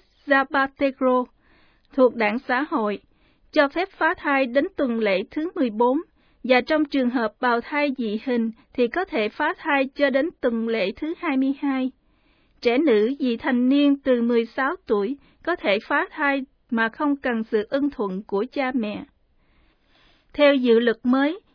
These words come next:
chỉ được phá thai trong trường hợp có thai vì bị hãm hiếp, hoặc nếu tiếp tục mang thai thì người mẹ sẽ bị thiệt hại trầm trọng về thể lý hoặc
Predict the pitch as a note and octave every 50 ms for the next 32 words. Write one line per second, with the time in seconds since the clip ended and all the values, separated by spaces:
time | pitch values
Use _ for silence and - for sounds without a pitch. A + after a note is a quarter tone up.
0 | - - - A#3+ C#4 D#4 C#4+ A3+ A3 - - C#4 C#4+ E4+ E4+ - F4 D4 C#4+ C#4
1 | C4+ - D4+ C#4+ C#4 C#4 - C#4 B3 A3+ - C4+ A#3+ A3 - _ - D4+ F4+ -
2 | - - D4+ D4 C#4 C#4 C4+ B3+ - B3 A#3+ A3 F#3+ G#3+ G3+ G#3+ - G#3+ G#3+ A3
3 | C4 - D#4+ D#4 E4+ - - _ _ _ _ _ _ - A#3 A#3 - - C#4 C#4+
4 | E4 F4+ - - G4 - _ - B3 - - - C4+ C#4+ C#4 C#4 C#4+ C#4 - C#4+
5 | C#4 C#4 C4 C4 - _ _ _ - C#4 B3+ B3+ C4 B3+ B3 A#3+ A#3 A3 G#3+ G#3
6 | A3 A3 - - A3 A3 C#4 E4+ C#4 A3 G#3 G#3+ - - C4 A3+ G#3+ - - -
7 | A#3+ A3 G#3+ A3 - C4 B3 A#3 A3+ A3 - A3+ G#3+ G#3+ G#3+ A3+ - B3+ A#3+ A3
8 | A3 A#3+ A3 G#3 G#3+ B3 B3 C#4 C#4+ D#4 F#4+ A4+ - E4 -